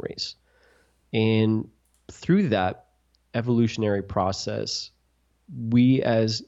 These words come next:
humans have naturally come to trust those who are inside of our tribe, and we distrust those who are not part of the tribe.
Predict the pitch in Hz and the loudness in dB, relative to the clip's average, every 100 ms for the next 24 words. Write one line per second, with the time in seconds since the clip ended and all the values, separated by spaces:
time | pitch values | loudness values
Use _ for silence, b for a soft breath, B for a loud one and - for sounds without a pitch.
0 | - - 101 101 101 110 95 98 104 123 | -10 -2 0 0 0 0 0 2 2 0
1 | - 131 131 - 117 107 95 - 104 - | 0 0 0 0 0 0 -2 -2 -2 -4
2 | 110 113 135 131 127 110 101 117 110 - | -4 2 2 2 0 0 0 -2 -2 0
3 | 107 104 107 101 95 95 - 107 95 - | 0 0 -2 -2 -4 -4 -2 -2 -2 -6
4 | 127 - _ _ _ _ _ _ _ 107 | -12 -14 _ _ _ _ _ _ _ -2
5 | 104 104 104 104 104 - _ _ 110 95 | 0 0 -2 -4 -6 -12 _ _ -2 -2
6 | 98 107 - _ _ - - 113 - 107 | 0 -2 -2 _ _ -8 -2 -2 -2 -2
7 | 95 98 - 107 104 104 120 151 - 98 | -2 -4 -4 -4 -2 -2 -2 -4 -4 -4
8 | 87 - - - - | -6 -10 -10 -8 -8